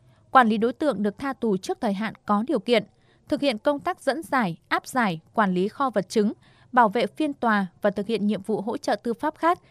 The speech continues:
theo quy định của pháp luật. Chín, thực hiện quản lý về xử phạt, xử lý vi phạm hành chính trong lĩnh vực an ninh quốc gia,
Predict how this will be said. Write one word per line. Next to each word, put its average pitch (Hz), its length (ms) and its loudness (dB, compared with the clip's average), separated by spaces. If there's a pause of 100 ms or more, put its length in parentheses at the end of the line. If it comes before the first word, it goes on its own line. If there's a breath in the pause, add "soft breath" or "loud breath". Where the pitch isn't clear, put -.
(180 soft breath)
theo 269 140 0
quy 247 120 -4
định 220 240 -2
của 190 180 0
pháp 277 220 -6
luật. 220 160 4 (1200 soft breath)
Chín, 247 280 -2 (420 soft breath)
thực 302 140 0
hiện 240 220 -2
quản 208 280 0
lý 208 300 -2
về 247 120 0
xử 208 200 -2
phạt, 202 360 -2
xử - 220 -4
lý 208 200 0
vi 311 160 -2
phạm 254 180 -2
hành 196 180 -2
chính 214 280 -2
trong 269 200 -4
lĩnh 247 160 -6
vực - 280 0
an 247 180 0
ninh 240 140 0
quốc 311 200 -4
gia, 240 300 0